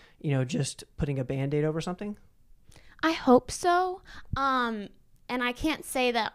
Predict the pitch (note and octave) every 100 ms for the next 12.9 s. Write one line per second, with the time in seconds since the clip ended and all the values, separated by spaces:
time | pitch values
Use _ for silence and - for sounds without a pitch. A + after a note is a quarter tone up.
0 | - G#3+ G#3+ A3 A3 G#3+ - A#3 G#3+ A3+
1 | G3+ G3+ G3+ - G3+ F3+ - A3 B3 G3+
2 | F3 D#3+ E3 G3 - G#3+ A3 G#3 G#3+ G3
3 | - G3+ A3 G#3 - F#3 E3+ E3+ - F#3
4 | - F#3 F3+ F3 E3+ - _ _ G3 F#3
5 | G#3 F#3+ F#3+ G#3 F#3+ F#3 F3 - - F#3+
6 | F#3 G3 F3+ - G3 F#3+ - F#3+ F3+ F3
7 | F3+ E3+ F3+ - - - - D#4+ B3 C4
8 | C4 B3+ A3 G3 F#3 E3+ - - - -
9 | F#3 F3+ G3 E3+ - - F3+ G3 F3+ F#3
10 | F#3 F3 E3+ F3 E3 E3 F3+ F3 E3+ E3+
11 | - F#3 F3 F3+ F3+ E3+ E3 - - F#3+
12 | F3+ G#3 A3 A3 A3+ A3+ A#3+ B3